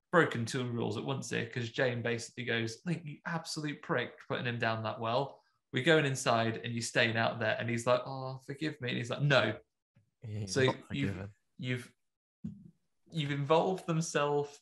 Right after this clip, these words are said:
Speaker 1: you've involved yourself in their squabbles, and
Speaker 2: Two
Speaker 1: you've,
Speaker 2: rules broken.
Speaker 1: and you've not forgiven him. And then the <laughs> unwritten fifth rule, you've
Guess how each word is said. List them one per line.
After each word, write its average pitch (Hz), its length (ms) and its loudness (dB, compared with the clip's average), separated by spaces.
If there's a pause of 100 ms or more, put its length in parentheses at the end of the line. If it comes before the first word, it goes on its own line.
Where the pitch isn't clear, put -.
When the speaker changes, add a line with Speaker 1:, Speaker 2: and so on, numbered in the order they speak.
Speaker 1:
you've 131 180 -6
involved 156 460 2
yourself 139 380 0
in 131 100 -2
their 120 100 0
squabbles, 135 760 -2 (1000)
and 120 480 4 (160)
Speaker 2:
Two 202 160 2 (100)
Speaker 1:
you've, 196 80 6
Speaker 2:
rules 202 280 8
broken. 180 320 4 (120)
Speaker 1:
and 135 80 0
you've 135 160 -2
not 139 220 2
forgiven 131 360 0
him. 110 120 -4
And 127 160 -2
then 127 120 2
the 135 100 4
<laughs> 143 60 8 (300)
unwritten 147 100 0
fifth 165 360 4
rule, 117 220 0
you've 117 140 -10